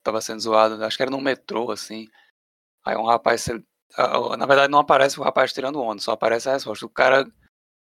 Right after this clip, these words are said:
o, o, gritando com ele lá, di-, dizendo, "É, vai, vem aqui então, vem aqui me dar porrada se você quiser", não sei o quê. O cara esculhambou com o cara, e o cara bem mansinho, não cons-, não, não fez nada, assim.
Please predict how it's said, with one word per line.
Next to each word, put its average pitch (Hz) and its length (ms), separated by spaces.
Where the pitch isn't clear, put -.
o, 127 280
o, 117 60
gritando 143 580
com 135 160
ele 131 180
lá, 123 300
di-, 131 280
dizendo, 120 800
"É, 170 280
vai, 151 180
vem 175 200
aqui 202 260
então, 196 360
vem 175 120
aqui 190 240
me 175 80
dar 147 120
porrada 156 300
se - 60
você 135 240
quiser", 139 260
não 143 80
sei 131 80
o 120 40
quê. 139 80
O 127 60
cara 160 200
esculhambou 160 500
com 165 60
o 131 40
cara, 143 120
e 147 40
o 139 60
cara 147 220
bem 160 280
mansinho, 151 840
não 92 140
cons-, - 240
não, 131 240
não 127 80
fez 160 260
nada, 107 360
assim. - 340